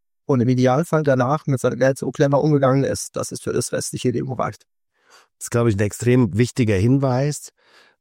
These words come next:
Speaker 2: Äh, und wissen die meisten Leute natürlich, dass man nur ein kurzes Fenster in diesem Beruf hat, in dem man, äh,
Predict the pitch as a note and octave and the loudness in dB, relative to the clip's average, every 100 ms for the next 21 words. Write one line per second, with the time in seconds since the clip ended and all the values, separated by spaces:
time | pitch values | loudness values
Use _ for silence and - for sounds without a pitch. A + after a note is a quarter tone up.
0 | - G2+ F#2 F2 - _ _ E2 D#2+ G#2 | -4 -2 -2 -6 -10 _ _ -16 -4 -4
1 | C3 C3 A2+ G#2+ C3 - A#2 A2+ B2 A#2+ | 2 2 4 2 -4 0 2 2 2 0
2 | G#2+ - A#2+ - G2 A2 G2+ G2 - C#3+ | 0 0 -4 -2 -2 2 4 4 2 0
3 | C3+ - G2+ - B2 - C3 A#2+ A#2 A#2 | 0 -4 -8 -2 -2 0 0 2 2 4
4 | A#2 G#2+ G#2 B2 - A#2+ A#2+ G#2+ G2+ G#2 | 2 2 0 0 0 -4 -4 -2 2 4
5 | G#2+ G2 G2 - F#2 F2+ F2+ | 4 2 0 0 -2 0 0